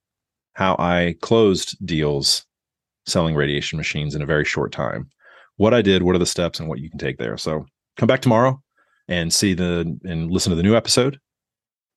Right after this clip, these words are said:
As always, please share with like-minded individuals, download, hit that notification so you can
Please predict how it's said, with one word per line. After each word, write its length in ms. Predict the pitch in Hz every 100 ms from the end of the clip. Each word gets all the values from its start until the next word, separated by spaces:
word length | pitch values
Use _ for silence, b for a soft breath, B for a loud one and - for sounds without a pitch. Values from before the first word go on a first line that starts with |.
| b 98
As 120 | 92
always, 280 | 98 120 -
please 420 | 98 90 85 -
share 280 | - - 98
with 100 | 95
like-minded 340 | 87 85 80
individuals, 500 | 78 76 107 123 117
download, 480 | 95 95 104 80 80
hit 260 | - 135 -
that 180 | 127 98
notification 680 | 110 - - 90 82 95 110 B B B
so 140 | - 85
you 140 | 92
can 360 | 92 87 85